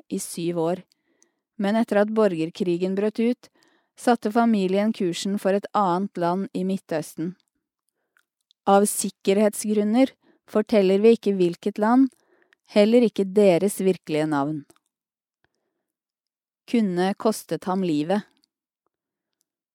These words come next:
Men Josef dro tilbake til Jemen i en måned for å hjelpe grupper av Kristustroende. Dette kunne kostet ham livet,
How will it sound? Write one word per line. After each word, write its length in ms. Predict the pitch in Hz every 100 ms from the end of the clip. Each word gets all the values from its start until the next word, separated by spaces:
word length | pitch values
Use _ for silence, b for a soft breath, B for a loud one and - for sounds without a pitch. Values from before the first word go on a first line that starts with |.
| _ -
Men 220 | 214 240
Josef 720 | 214 185 - - 254 - - -
dro 240 | - 208 208
tilbake 520 | 233 214 185 170 190
til 160 | 214 240
Jemen 460 | 190 160 165 208 -
i 140 | 190
en 160 | 190 214
måned 480 | 208 165 151 196 220 - _
for 240 | - 202 208
å 20 |
hjelpe 460 | 226 196 - 208
grupper 460 | 202 214 - - 165
av 80 | 190
Kristustroende. 960 | 202 180 - 190 185 - 185 185 214 240 _ _ _ _ _ _ _ _ _
Dette 400 | - 226 - 208
kunne 320 | - 233 190
kostet 400 | 196 214 - 160
ham 160 | 190 190
livet, 400 | 175 156 185 214